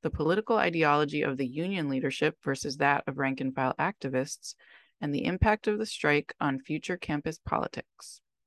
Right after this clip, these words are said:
Before we go to our interview, here is a very brief summary of the strike for listeners who might not know.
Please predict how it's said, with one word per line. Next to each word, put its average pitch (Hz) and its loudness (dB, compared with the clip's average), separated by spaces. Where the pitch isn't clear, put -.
Before 196 4
we 262 8
go 196 4
to - -2
our 147 4
interview, 143 -2
here 202 2
is 151 0
a 147 0
very 180 2
brief 190 -2
summary 160 0
of 156 -2
the 165 -6
strike 139 0
for 143 -4
listeners 151 -2
who 143 -6
might 139 0
not 131 -2
know. 131 -2